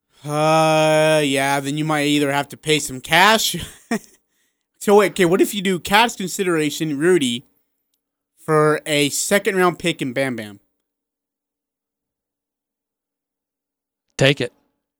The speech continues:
Speaker 1: Really?
Speaker 2: I would take it.
Speaker 1: No way. Drugs.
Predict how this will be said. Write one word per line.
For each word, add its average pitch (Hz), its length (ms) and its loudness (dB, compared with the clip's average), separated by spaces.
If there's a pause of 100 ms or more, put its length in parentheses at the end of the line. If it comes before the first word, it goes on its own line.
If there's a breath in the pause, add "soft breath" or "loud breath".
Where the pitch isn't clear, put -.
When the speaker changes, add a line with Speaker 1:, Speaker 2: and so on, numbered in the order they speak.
(960)
Speaker 1:
Really? 196 540 6 (100)
Speaker 2:
I 139 100 -4
would 135 140 -6
take 123 260 0
it. - 80 -4
Speaker 1:
No 190 300 8
way. 170 520 4 (1300)
Drugs. 269 680 2